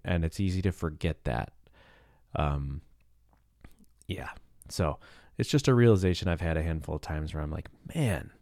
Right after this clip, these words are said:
I am living my younger self's dream," you know? <laughs> Um, yeah.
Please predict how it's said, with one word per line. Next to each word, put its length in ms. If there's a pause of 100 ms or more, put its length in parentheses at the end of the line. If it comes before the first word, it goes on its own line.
(1080)
I 160
am 440
living 540 (800)
my 260
younger 420
self's 400
dream," 400 (200)
you 80
know? 220 (640)
<laughs> 1160
Um, 520 (480)
yeah. 260